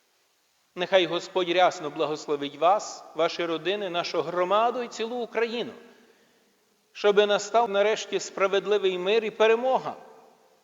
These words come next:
А ми з вами, щоби відкрили свої серця і будували своє життя як добрі діти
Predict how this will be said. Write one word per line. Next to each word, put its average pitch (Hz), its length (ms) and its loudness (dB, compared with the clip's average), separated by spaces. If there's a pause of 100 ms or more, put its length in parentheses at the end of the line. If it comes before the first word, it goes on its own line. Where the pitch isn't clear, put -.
(600)
А 170 140 2
ми 190 240 0
з 147 120 -10
вами, 247 520 2 (560)
щоби 185 320 2
відкрили 185 500 2
свої 175 340 -4
серця 202 1000 2 (520)
і 214 100 -2
будували 214 600 4
своє 180 480 -2
життя 202 600 2 (320)
як 160 420 -2
добрі 277 640 8 (360)
діти 151 680 -6